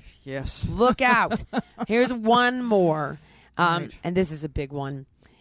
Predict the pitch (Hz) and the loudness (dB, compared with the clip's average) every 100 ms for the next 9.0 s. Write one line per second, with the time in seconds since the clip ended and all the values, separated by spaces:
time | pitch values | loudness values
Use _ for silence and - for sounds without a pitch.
0 | _ _ _ 165 165 160 156 156 151 156 | _ _ _ -6 -6 -6 -4 -2 0 0
1 | - - - - 139 - 135 - 135 - | -4 -10 -10 -12 -14 -12 -10 -8 -10 -14
2 | 131 104 - - - - - - - - | -14 -14 -12 -12 -12 -12 -12 -10 -10 -8
3 | 415 392 233 170 143 156 147 147 147 165 | -8 -8 -8 -10 -10 -10 -10 -12 -14 -14
4 | 156 147 143 143 - - _ _ _ 160 | -12 -10 -10 -10 -12 -18 _ _ _ -6
5 | 196 220 196 120 190 180 160 156 - 156 | -2 -2 -2 -4 -2 -2 -4 -8 -10 -10
6 | 147 151 - 143 143 - 160 135 - - | -8 -8 -6 -8 -8 -10 -10 -10 -10 -12
7 | - - - - _ _ _ _ _ _ | -12 -14 -18 -20 _ _ _ _ _ _
8 | - 196 196 156 135 - 175 - 90 | -2 0 0 -2 -6 -10 -12 -12 -12